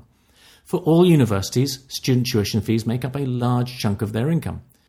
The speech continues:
So what really drives student admissions is money. Now, some budgets in a university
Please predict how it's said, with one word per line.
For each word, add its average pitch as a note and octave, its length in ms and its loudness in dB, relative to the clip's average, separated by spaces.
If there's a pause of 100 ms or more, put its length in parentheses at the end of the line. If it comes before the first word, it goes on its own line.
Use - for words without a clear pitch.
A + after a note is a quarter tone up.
(140)
So - 160 0
what A#2 260 -4
really E3 240 4
drives G2+ 300 -2
student G2 320 -4
admissions G2 480 -2 (340)
is F2 180 -10
money. F#2 460 -8 (840)
Now, C3 220 0 (300)
some A3+ 260 2
budgets C3+ 380 2
in B2 80 8
a B2 40 8
university A#2+ 680 2